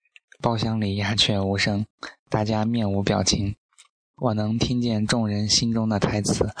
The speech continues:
：“哈哈哈哈，太机智了，哈哈哈哈。”又一哥们儿结婚，迎亲队伍千辛万苦冲进新娘的房间，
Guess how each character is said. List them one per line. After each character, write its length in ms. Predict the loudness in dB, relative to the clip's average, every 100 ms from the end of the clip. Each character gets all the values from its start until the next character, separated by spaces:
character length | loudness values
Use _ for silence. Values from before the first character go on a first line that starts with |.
| -10 -10 -8
：“哈 200 | -2 0
哈 160 | 2 0
哈 200 | 0 0
哈， 360 | 0 0 -2 0
太 220 | 0 0
机 340 | 0 0 0
智 200 | 0 0
了， 240 | 0 -2 -6
哈 140 | -4 -4
哈 420 | -2 -2 0 -2
哈 0 |
哈。” 260 | -2 -4 -6 -14 -10 -10 -10 -16 -20 _ _ _
又 120 | -2
一 160 | 0 0
哥 160 | 0
们 160 | 0 0
儿 60 | 0
结 200 | 0 0
婚， 280 | 0 -2 -4 _ _ _ _ _ -20 -20 _ _ -20 -8
迎 240 | -4 -2
亲 260 | 0 0 0
队 180 | 0 0
伍 160 | 0
千 240 | 0 0 0
辛 200 | -2 -2
万 180 | 0
苦 200 | 0 0
冲 260 | 0 0 0
进 220 | 0 0
新 200 | 2 0
娘 180 | 0 0
的 80 | -2
房 260 | -2 -2
间， 280 | 0 0 -2